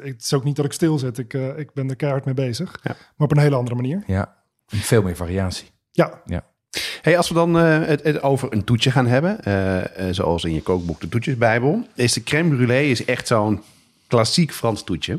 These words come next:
Speaker 1: Zeker.
Speaker 2: Eh, ik heb even je recept bekeken. Dat ziet er vrij simpel uit. Maar ik heb ook wel eens crème brûlée gemaakt en dat is echt ontzettend ingewikkeld. Hoe maak jij hem? Leg eerst even uit hoe jij hem maakt.
Speaker 1: Nou ja, de basis is eigenlijk gewoon voor een crème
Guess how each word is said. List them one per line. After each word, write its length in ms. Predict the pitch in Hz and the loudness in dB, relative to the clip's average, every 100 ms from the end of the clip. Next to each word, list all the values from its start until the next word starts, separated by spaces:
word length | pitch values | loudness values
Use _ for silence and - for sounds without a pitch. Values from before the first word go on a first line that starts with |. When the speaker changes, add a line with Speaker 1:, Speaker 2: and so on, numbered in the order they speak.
| - - | -8 -8
Speaker 1:
Zeker. 320 | - 110 113 113 - | -6 -6 -8 -14 0
Speaker 2:
Eh, 380 | 117 107 104 139 | 2 2 2 0
ik 100 | 131 | -2
heb 120 | 113 | 0
even 240 | 95 95 | -2 -2
je 60 | 95 | -2
recept 320 | - 156 151 | 0 0 0
bekeken. 480 | 127 143 139 139 147 | -2 0 0 -2 -6
Dat 140 | - | -6
ziet 140 | - - | -8 -8
er 60 | - | -6
vrij 360 | - 127 147 | 0 2 2
simpel 400 | 143 113 87 60 | 2 0 0 -2
uit. 320 | 64 143 - - - - - _ | -4 -6 -8 -18 -20 -20 -20 _
Maar 260 | - 90 104 | 0 2 2
ik 100 | 117 | 0
heb 160 | 104 - | -4 -2
ook 160 | 107 117 | -2 0
wel 120 | 123 | 0
eens 140 | 117 | 0
crème 260 | - 131 123 | -2 -2 -2
brûlée 220 | 117 113 | -4 -4
gemaakt 300 | 101 98 95 | -4 -4 -4
en 60 | 95 | -6
dat 120 | 95 | -6
is 140 | 92 - | -8 -4
echt 380 | 107 101 - - _ - | -4 -4 -6 -18 _ -14
ontzettend 380 | 82 107 87 | -2 0 0
ingewikkeld. 360 | 87 - 62 - | -4 -6 -8 2
Hoe 140 | 151 | 4
maak 220 | 156 117 110 | 6 4 0
jij 120 | 82 | -2
hem? 140 | 76 | -2
Leg 160 | 104 127 | -2 0
eerst 220 | 139 143 | 0 0
even 140 | 135 | 0
uit 100 | 117 | 0
hoe 80 | 101 | 0
jij 140 | 95 69 | 0 0
hem 140 | 65 | -6
maakt. 380 | - - - - _ - | -10 -12 -14 -20 _ -6
Speaker 1:
Nou 160 | 156 147 | 0 2
ja, 60 | 131 | 0
de 60 | |
basis 440 | 113 160 208 180 143 | -2 -2 -2 -4 -6
is 80 | 147 | -6
eigenlijk 320 | 151 151 143 | -6 -8 -8
gewoon 180 | 147 131 | -8 -6
voor 100 | 135 | -8
een 60 | |
crème 220 | 139 147 | -6 -4